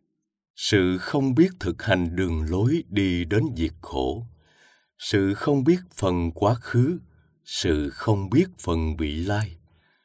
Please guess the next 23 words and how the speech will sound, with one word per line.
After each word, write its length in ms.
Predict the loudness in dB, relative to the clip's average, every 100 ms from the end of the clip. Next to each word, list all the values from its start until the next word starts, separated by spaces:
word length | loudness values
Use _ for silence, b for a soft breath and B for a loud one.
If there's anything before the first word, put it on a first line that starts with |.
| _
sự 460 | -10 -2 0 -2 -4
không 400 | 0 4 4 4
biết 140 | 0 0
phần 320 | -2 0 -2 0
quá 220 | 2 2
khứ 380 | 0 0 0 0 -2
và 280 | 2 4 2 -2
vị 180 | -6 -6
lai. 380 | -4 -4 -4 -6 -12 b b b b _ _ _ _ _ _ -14
Sự 420 | -2 2 4 2
không 380 | 0 2 4 4
biết 160 | 2 0
pháp 260 | -4 -2 -2 -6 0
y 160 | 2 2
tương 180 | 2 0
sinh 320 | 0 0 0 -4 b b b b
là 400 | 4 8 8 6 4
do 180 | 4 6
nhân 380 | 6 6 4 0
trợ 260 | 0 -2 -4
mới 300 | -4 -2 0
sanh 320 | 0 -2 -2
ra. 320 | -2 0 -2